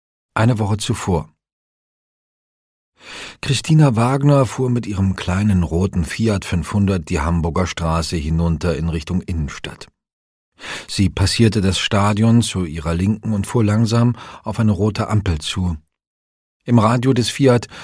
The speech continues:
steckte ein blinkender U-S-B-Stick mit Musik. Und Sugar von Robin Schulz schallte aus den Lautsprechern. Den Wagen hatte sie sich vor knapp elf Monaten geleistet,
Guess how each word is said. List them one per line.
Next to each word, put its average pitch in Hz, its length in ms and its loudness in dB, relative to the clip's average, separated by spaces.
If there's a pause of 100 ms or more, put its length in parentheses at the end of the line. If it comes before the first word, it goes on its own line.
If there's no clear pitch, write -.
(140)
steckte - 380 -2
ein 107 160 4
blinkender 110 460 0
U-S-B-Stick 110 920 0
mit 98 220 -2
Musik. 90 540 -2 (500)
Und 85 280 -6 (180)
Sugar 95 460 2
von 82 280 -2
Robin 87 380 -2
Schulz 104 420 0 (420)
schallte 95 440 -2
aus 85 100 -6
den 90 140 -4
Lautsprechern. 87 640 -6 (1200)
Den 107 160 4
Wagen 139 400 4 (300)
hatte 123 180 -2
sie 120 140 -4
sich 123 240 -4
vor 117 160 2
knapp 120 300 2
elf 110 300 2
Monaten 95 520 4
geleistet, 82 640 -2